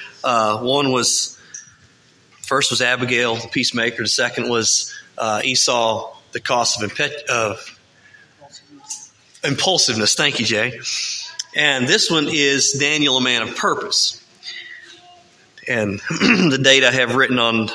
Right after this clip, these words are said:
this is ten ten of twenty-three, so exactly a month ago that, almost exactly a month ago that I preached it there at Rowe. But this is, this is a character study on the life of Daniel. And focused on his purpose.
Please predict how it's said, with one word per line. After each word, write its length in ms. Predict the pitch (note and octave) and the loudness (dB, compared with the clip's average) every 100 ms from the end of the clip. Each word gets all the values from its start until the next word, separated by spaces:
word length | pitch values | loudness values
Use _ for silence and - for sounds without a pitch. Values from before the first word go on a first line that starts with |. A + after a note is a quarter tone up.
| A#2+ | -4
this 320 | A#2 A#2+ - | 0 2 2
is 300 | G#2+ - - | 0 -2 -2
ten 360 | - D3+ C3 G#2+ | -2 0 2 0
ten 520 | - C#3+ A#2+ A2 A2 - | 2 2 2 2 -4 -8
of 100 | - | -10
twenty-three, 500 | - B2 A2+ - A2+ | -6 -2 -2 -2 -2
so 140 | A2+ A2+ | -2 -2
exactly 400 | - A#2+ - A2 | -2 -2 -2 -2
a 40 | |
month 240 | A2 A2 A2 | -2 -2 -4
ago 280 | A2 G#2+ | -2 -2
that, 160 | G#2+ A2 - - | 0 -4 -4 -4
almost 240 | C3 A#2+ - | -2 0 0
exactly 320 | G#2+ G2+ G#2+ | 0 -2 -2
a 40 | |
month 180 | G#2+ G2 | -4 -6
ago 140 | - G2+ | -4 -4
that 100 | F2+ | -4
I 40 | - - - | -6 -12 -6
preached 280 | - - - | -4 -2 -4
it 120 | G#2 | -2
there 140 | G#3+ | -2
at 100 | G#3+ | -2
Rowe. 340 | A#2 A#2+ G2+ F2 - - _ _ _ _ _ _ _ - - - - - - - - - - - - | 0 0 0 -4 -10 -20 _ _ _ _ _ _ _ -12 -8 -8 -10 -14 -20 -20 -20 -20 -20 -12 -2
But 80 | |
this 120 | D#3 F#3+ | 0 0
is, 140 | F3+ | 0
this 220 | E3+ - | 0 0
is 140 | F3+ D#3+ | 0 2
a 560 | C#3+ C3+ C3 B2 B2 - | 2 4 2 0 -2 -2
character 360 | E3 D#3 D3+ | 0 2 2
study 500 | C3 C#3 B2 B2+ B2+ | 0 2 2 0 0
on 160 | B2+ C3 | -2 -2
the 60 | A#2+ | 0
life 260 | A#2 A#2 | 0 0
of 120 | A#2 | -2
Daniel. 420 | B2 C3+ A#2 F#2+ - - - - - - - - B2+ | 2 2 2 -2 -6 -16 -18 -16 -16 -18 -18 -6 -2
And 160 | B2 | -2
focused 520 | B2+ D#3+ G#3 B3+ - | 0 0 2 2 0
on 220 | D3 C3 C3 | 2 2 2
his 140 | A#2+ | -2
purpose. 640 | - A#2+ A2 A2+ - - | 0 -2 -2 -4 -4 -6